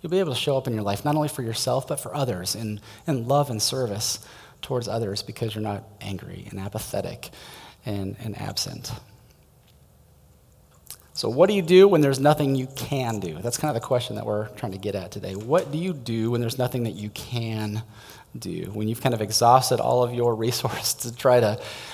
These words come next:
make this problem, this obstacle, this, this, this thorn in your life go away. And when you're waiting on God is kind of the only option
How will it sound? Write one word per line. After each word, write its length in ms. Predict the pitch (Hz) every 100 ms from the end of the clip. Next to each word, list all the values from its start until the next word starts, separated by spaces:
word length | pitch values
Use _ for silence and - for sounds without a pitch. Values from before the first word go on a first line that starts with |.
| -
make 220 | 139 127
this 120 | 120 -
problem, 440 | - 123 123 123
this 160 | 110 -
obstacle, 720 | 123 - 120 120 123 120 120
this, 320 | 104 101 -
this, 480 | - 101 - - - - - - - -
this 160 | -
thorn 340 | - 120 123 120
in 60 |
your 100 | 110
life 440 | 107 110 117 - 120 120
go 140 | 117
away. 340 | 110 107 104 101
And 480 | 120 - - -
when 100 | 139
you're 120 | 143 135
waiting 320 | 160 220 190
on 100 | 151
God 280 | 143 151 247
is 100 | -
kind 160 | 220
of 40 | 196
the 120 | 151
only 180 | 156 120
option 460 | 120 - - 113